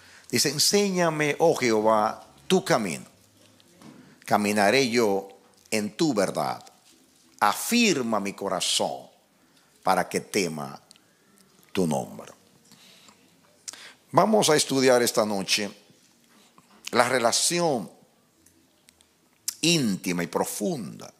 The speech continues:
que tiene el andar en los caminos del Señor con el temor de Dios. Nosotros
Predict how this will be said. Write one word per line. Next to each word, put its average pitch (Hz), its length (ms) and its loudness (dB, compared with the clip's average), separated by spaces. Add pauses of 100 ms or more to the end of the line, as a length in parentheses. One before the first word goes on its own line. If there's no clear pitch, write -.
(1400)
que - 160 0
tiene 127 640 -2 (1800)
el 120 140 2
andar 120 720 2
en 110 140 -6
los 101 160 -2
caminos 117 580 -4
del 90 180 -4
Señor 85 640 -4 (880)
con 101 180 -6
el 92 200 -4
temor 85 580 -2
de 69 160 -10
Dios. 50 300 -14 (960)
Nosotros 180 880 2